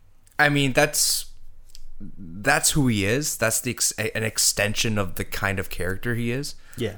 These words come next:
Speaker 1: Like, he's, he's sort of an anti-hero in a way. You know what I mean? Like, he doesn't really follow the rules like Superman does, like the Flash does. He's very much, uh,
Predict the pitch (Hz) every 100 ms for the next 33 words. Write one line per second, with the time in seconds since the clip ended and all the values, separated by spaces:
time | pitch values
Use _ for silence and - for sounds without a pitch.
0 | - 120 113 170 160 156 151 - - -
1 | - - - 127 - 147 202 190 175 180
2 | 185 120 98 92 92 90 87 87 - -
3 | - - - 95 92 95 117 110 101 120
4 | 117 123 127 135 127 - - - - -
5 | - - - - - - - - - -
6 | - 107 107 113 - - 98 107 98 92
7 | 85 87 85 82 80 80 82 80 82 -
8 | 98 87 85 82 80 - - - - 92
9 | 95 85 - 87 82 - 76 - 85 -
10 | - - - - - - - 113 104 120
11 | 117 101 98 - 95 87 85